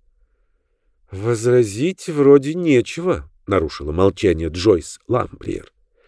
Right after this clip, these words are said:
«Все это настолько жутко, уму непостижимо. У вас-то самого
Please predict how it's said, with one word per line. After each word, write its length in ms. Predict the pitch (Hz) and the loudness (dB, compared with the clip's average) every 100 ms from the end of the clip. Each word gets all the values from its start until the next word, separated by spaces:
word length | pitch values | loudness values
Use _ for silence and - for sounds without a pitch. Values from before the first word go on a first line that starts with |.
| _ _ | _ _
«Все 300 | - - 92 | -6 2 2
это 260 | 90 - | 2 -4
настолько 580 | 95 87 - 117 - - | -4 -4 -2 -2 -2 -4
жутко, 540 | 87 80 110 - - - | -6 -6 -8 -10 -14 -16
уму 480 | 80 107 98 101 | -2 0 2 4
непостижимо. 720 | 180 180 - - 127 - - - _ _ _ _ - - | 4 2 -4 -8 -6 -6 -14 -20 _ _ _ _ -20 -6
У 100 | 113 | -4
вас-то 480 | 101 135 156 - 120 | 0 0 -2 -4 -10
самого 580 | - 147 180 170 95 | -2 2 6 6 4